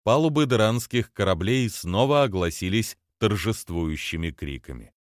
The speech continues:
Вечером на борту утолителя печали устроили праздник. Офицеры со всех кораблей собрались на палубе флагмана, наслаждаясь блюдами из свежевыловленной рыбы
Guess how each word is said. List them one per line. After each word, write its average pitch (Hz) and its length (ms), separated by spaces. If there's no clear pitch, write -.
Вечером 165 580
на 139 80
борту 120 440
утолителя 95 580
печали 170 540
устроили 117 680
праздник. 78 680
Офицеры 104 560
со 101 160
всех 98 360
кораблей 95 520
собрались 95 600
на 95 180
палубе 92 460
флагмана, 123 640
наслаждаясь 104 880
блюдами 127 580
из 117 260
свежевыловленной 95 1160
рыбы 135 300